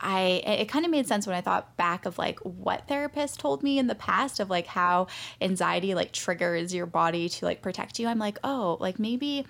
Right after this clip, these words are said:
you know, my blood sugar increasing, maybe it's, like, my body signaling, like, 'Hey, this, you're go-, like, your blood sugar is raising really fast. This isn't good. So, like, we, we gotta protect you.'" And so I get anxiety. So that was my,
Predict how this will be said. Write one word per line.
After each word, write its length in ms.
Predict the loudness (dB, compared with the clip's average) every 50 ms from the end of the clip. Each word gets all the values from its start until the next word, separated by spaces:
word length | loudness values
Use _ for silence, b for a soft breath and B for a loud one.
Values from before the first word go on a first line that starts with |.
| B B B B B B B B B B B
you 140 | -2 0 2
know, 380 | 2 2 2 2 0 -2 -4 -6 -4
my 160 | 0 0 2
blood 160 | 2 2 0 0
sugar 640 | 0 -2 0 2 2 2 4 2 2 0 -2 -6 -10 -6 0
increasing, 920 | 2 2 2 2 2 -2 -6 -4 -2 0 0 0 2 0 0 0 -2 -4 -4 -4
maybe 380 | -2 -2 0 0 -2 0 0
it's, 180 | -2 -2 -2 -2
like, 220 | -2 -2 -2 -2
my 160 | -2 -2 -2 0
body 320 | 2 2 2 2 0 -2
signaling, 580 | -2 -4 -2 -2 -2 -2 -2 -2 -2 -4 -4 -2
like, 300 | 0 0 0 0 -2 -4
'Hey, 360 | -2 -2 0 0 0 0 0
this, 380 | 0 -2 -2 -2 -4 -12 -16 -18 _ _ -20 -20 -20 -20 -18 -16 -14
you're 380 | -12 -10 -6 -4 -2 -2 0
go-, 260 | 0 0 2 0 0 0
like, 200 | 0 -2 -2 0
your 100 | -2 -2
blood 160 | 0 -2 -2
sugar 180 | -2 -4 -4 -4
is 120 | -4 -2
raising 280 | -2 -2 -2 -2 -4 -2
really 180 | -2 0 0 0
fast. 320 | 0 0 0 0 -2 -4
This 180 | -6 -8 -6 -6
isn't 280 | -6 -6 -6 -4 -2
good. 280 | 2 2 2 2 0 -2
So, 220 | -4 -4 -2 -2
like, 160 | -2 -2 -4
we, 240 | -6 -8 -10 -10 -8 -6
we 100 | -2 0
gotta 200 | 0 0 0 0
protect 480 | -4 -4 -4 -4 -4 -4 -4 -6 -6
you.'" 220 | -4 -2 -2 -2 -4 B B B B B
And 180 | B 0 0 2
so 140 | 2 2 2
I 80 | 2
get 160 | 2 2 0
anxiety. 580 | 0 -2 -2 0 0 0 0 0 -2 -4 -8 -6 -2
So 280 | 2 4 4 4 4 4
that 140 | 2 4 4
was 180 | 4 4 4 4
my, 480 | 4 4 4 4 4 2 2 0 -2